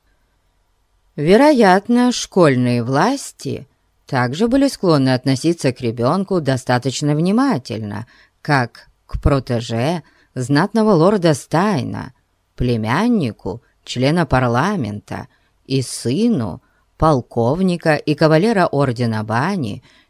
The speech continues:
чьё имя появлялось на столбцах Morning Post в списках гостей, присутствующих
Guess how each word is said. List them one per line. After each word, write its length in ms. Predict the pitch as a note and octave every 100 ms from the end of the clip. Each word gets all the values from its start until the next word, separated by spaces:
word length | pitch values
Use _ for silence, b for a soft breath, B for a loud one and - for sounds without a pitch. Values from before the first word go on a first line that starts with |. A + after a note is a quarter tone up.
| _
чьё 280 | - C3+ B2+
имя 360 | A#2 D3+ G3+
появлялось 680 | E3+ C#3 C3 B2+ E3+ C#3+ A#2+
на 140 | C#3
столбцах 840 | D3 - C#3+ D3 - - A2+ - B2+
Morning 560 | B2 A#2+ A2+ A2 G#2+ - -
Post 380 | B2+ G#3+ - _ b b b _
в 60 |
списках 600 | - - A#3 C#4+ - E3
гостей, 580 | B2 B2 - - D#3+ A3+
присутствующих 1300 | - A#2+ A2 - C#3+ B3 - B2 A2+ B2 - - -